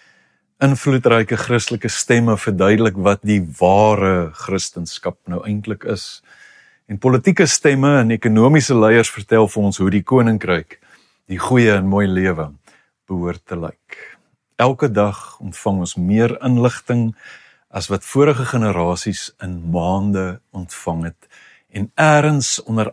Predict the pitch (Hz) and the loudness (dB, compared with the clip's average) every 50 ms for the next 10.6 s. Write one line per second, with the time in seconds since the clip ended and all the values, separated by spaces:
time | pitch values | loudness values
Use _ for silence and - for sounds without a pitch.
0 | _ - 143 156 156 156 143 117 110 120 110 101 - 117 104 87 90 90 92 98 | _ 0 2 2 4 4 4 2 2 0 0 -2 -2 -2 -2 0 0 2 2 2
1 | 98 95 - - - - - - - - - - 123 127 127 123 123 120 - - | 0 -2 -6 -10 -12 -14 -12 -10 -10 -8 -4 -2 0 0 0 0 0 -2 -2 -4
2 | 95 92 92 - - - 90 82 80 80 80 - _ _ _ _ _ _ _ _ | -6 -6 -6 -8 -8 -8 -8 -6 -6 -8 -10 -14 _ _ _ _ _ _ _ _
3 | _ _ _ - 101 101 117 123 135 139 - 131 123 120 113 110 104 104 104 98 | _ _ _ 0 2 2 4 4 2 0 0 0 2 2 2 0 -2 -6 -10 -14
4 | _ _ _ _ _ _ _ - - 98 92 92 87 - - 113 107 98 - - | _ _ _ _ _ _ _ -10 -8 -6 -6 -6 -6 -6 -6 -8 -8 -8 -10 -10
5 | 113 104 - 104 - - 92 85 85 85 82 80 - - - - - _ _ _ | -12 -14 -14 -14 -12 -10 -8 -8 -8 -8 -8 -10 -12 -16 -20 -20 -20 _ _ _
6 | _ _ _ _ _ _ _ - 87 78 - - 85 80 80 - - _ _ _ | _ _ _ _ _ _ _ -16 -14 -14 -14 -14 -16 -16 -16 -18 -20 _ _ _
7 | _ _ _ _ _ _ _ _ - 98 101 - - 113 95 87 82 80 - - | _ _ _ _ _ _ _ _ -18 -18 -14 -10 -6 -6 -6 -6 -6 -8 -10 -8
8 | 104 104 110 117 104 - 98 87 - - 95 90 87 80 85 87 90 - - 120 | -6 -4 -4 -4 -6 -8 -10 -14 -12 -10 -10 -10 -8 -4 -2 -2 -2 -2 -2 -2
9 | 101 95 87 - - _ _ _ _ _ _ _ _ _ - - 101 92 90 101 | -4 -4 -6 -6 -10 _ _ _ _ _ _ _ _ _ -14 -10 -8 -6 -4 -4
10 | 101 107 107 110 110 117 113 95 85 73 69 | -4 -2 -2 0 0 0 0 -2 -4 -8 -12